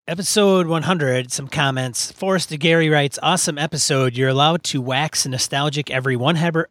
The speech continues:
one hundred episodes or so, guys. I especially liked hearing about your journeys to become the gamers you are today.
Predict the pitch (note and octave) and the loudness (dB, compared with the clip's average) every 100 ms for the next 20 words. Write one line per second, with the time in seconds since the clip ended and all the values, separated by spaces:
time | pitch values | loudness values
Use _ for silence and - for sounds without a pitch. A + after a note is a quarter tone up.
0 | _ D3 F#3+ A#3 G3+ G3+ - D#3+ E3 - | _ -6 -2 0 0 0 -2 -2 -2 0
1 | C#3+ C3 B2+ A2 - G#2+ G2 G2+ G2+ A2 | 0 0 -2 -2 -2 -4 -6 -8 -6 -4
2 | A2+ - _ _ _ _ _ C3 B2 - | -4 -4 _ _ _ _ _ -4 -2 0
3 | E3 - D3+ C#3 C3 C3+ B2+ - D#3 E3 | 2 2 2 2 2 2 0 0 2 4
4 | D#3+ C#3 C#3+ B2+ B2 C#3+ D3 C#3 - B2 | 4 2 0 -2 0 2 2 0 -4 -8
5 | - C#3+ C#3+ C#3 - - B2 B2+ C#3+ D3+ | -2 -2 0 -4 -10 -8 -4 -2 2 2
6 | B2 C3 B2+ B2+ - B2+ B2 | 2 2 2 2 -2 -2 -2